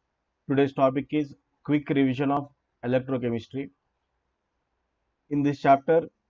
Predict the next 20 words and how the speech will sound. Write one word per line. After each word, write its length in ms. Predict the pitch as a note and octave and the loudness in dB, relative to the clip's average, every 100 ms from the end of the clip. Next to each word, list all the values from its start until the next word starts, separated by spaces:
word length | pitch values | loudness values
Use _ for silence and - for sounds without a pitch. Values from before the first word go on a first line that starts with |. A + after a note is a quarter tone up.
| _ _ _ | _ _ _
we 180 | C3 B2+ | -4 0
will 180 | C3+ C#3 | 2 2
be 120 | C#3+ | 0
discussing 720 | B2+ C3 - C#3 D#3 D3+ D#3 - - | -2 -4 -4 -8 -6 -6 -8 -14 -4
only 540 | C3 D3 C#3+ E3 E3+ - _ _ _ _ _ - | 0 2 2 0 -4 -12 _ _ _ _ _ -6
the 160 | A2+ C3 | -4 0
important 640 | C3+ D3+ D#3+ D#3+ D#3+ D#3 | 2 6 6 6 2 2
formulas 640 | C#3+ C3+ C3 C#3 D3+ - _ _ _ _ _ _ - | 4 4 4 0 -2 -8 _ _ _ _ _ _ -8
related 540 | C3 C#3 D3 D#3 C#3+ | -2 4 6 6 4
for 160 | C3+ B2+ | 2 2
the 100 | C#3+ | 2
objectives. 760 | A#2 G#2 G#2+ - F2+ - - _ _ _ _ _ _ _ _ _ _ _ _ _ _ _ - | 0 0 -4 -8 -14 -20 -20 _ _ _ _ _ _ _ _ _ _ _ _ _ _ _ -6
In 80 | C3+ | -2
the 100 | C#3+ | 0
electrochemistry, 880 | C3 C#3 D3 C#3+ C#3+ C#3 - C3 - _ _ _ _ _ _ _ _ _ | 2 2 0 -2 -2 -4 -4 -6 -6 _ _ _ _ _ _ _ _ _
first 200 | C3+ C3 | -6 -2
important 640 | D#3+ D3+ D3+ D3 D3+ D3+ C#3+ | 0 0 2 0 0 0 0
topic 340 | C3+ C3+ C#3+ - _ | 0 0 -6 -10 _
is, 360 | C3 C3+ C3+ A#2+ | -2 -2 -2 -2
uh, 160 | G#2 | -2